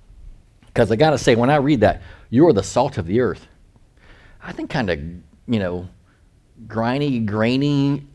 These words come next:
you know, dirty stuff. And then I think about salt. Like, salt in today's world, if someone called me salt, I don't know that I'd really appreciate that. Because it's, it's readily available. It's cheap. You can get it for free.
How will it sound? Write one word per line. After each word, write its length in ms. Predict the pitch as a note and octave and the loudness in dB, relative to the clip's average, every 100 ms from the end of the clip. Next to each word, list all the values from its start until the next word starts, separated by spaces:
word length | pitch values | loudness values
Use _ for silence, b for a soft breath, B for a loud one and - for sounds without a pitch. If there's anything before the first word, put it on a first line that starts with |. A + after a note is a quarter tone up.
| - | -8
you 140 | A#2+ | -6
know, 180 | G2+ F#2+ | -4 -6
dirty 760 | F2+ G#2+ A#2 C3+ C#3+ C#3+ C3 G#2+ b b b b _ _ _ _ _ _ _ _ _ _ _ | -4 0 2 2 0 0 -2 -6 b b b b _ _ _ _ _ _ _ _ _ _ _
stuff. 560 | - - E3 E2+ - - | -16 -4 -2 -2 -10 -4
And 100 | B2 | 0
then 100 | F3+ | 2
I 80 | |
think 180 | - D3+ | 0 -2
about 240 | A#2+ G#2+ - | 0 0 -2
salt. 440 | - D#3+ G2+ - | -4 -2 -2 -4
Like, 160 | G2 - | -8 -4
salt 240 | D#3 - | -4 -4
in 80 | C#3+ | -6
today's 260 | D3+ E3 | -4 -4
world, 380 | D#3+ F3 F3+ D3+ C#3+ _ _ _ _ _ _ _ - | -2 -4 -4 -8 -14 _ _ _ _ _ _ _ -20
if 60 | - | -10
someone 200 | D#4 D4+ | -8 -8
called 220 | - E3+ | -8 -6
me 80 | D3+ | -6
salt, 300 | - E3 D3+ | -4 -4 -4
I 60 | |
don't 100 | D4+ | -6
know 60 | F#3+ | -2
that 120 | D#3 | 2
I'd 200 | C#3+ D3+ | 2 0
really 180 | E3 D#3 | -4 -6
appreciate 500 | C#3+ D4+ - F#2+ - | -6 -8 -6 -8 -8
that. 160 | C#2+ - - - _ _ _ - - _ _ - _ _ _ _ | -14 -16 -20 -20 _ _ _ -20 -20 _ _ -20 _ _ _ _
Because 320 | D#3+ F#3 F3 | 2 6 6
it's, 220 | E3 D#3 b b | 6 4 b b
it's 220 | D#3+ D#3+ | 4 6
readily 380 | C3 D#3+ F3+ F3 | 8 8 10 8
available. 340 | C3 D#3 G3 B2+ | 10 8 8 4
It's 220 | C3 - | 0 -4
cheap. 440 | - F3+ C4 - - - _ b - | -4 2 2 0 -12 -20 _ b 0
You 140 | A3+ | 4
can 160 | D#4 D3+ | 4 8
get 140 | E3 | 8
it 120 | F#3+ | 8
for 80 | G#3+ | 0
free. 420 | - B3+ F#4 D#4 | -4 2 4 2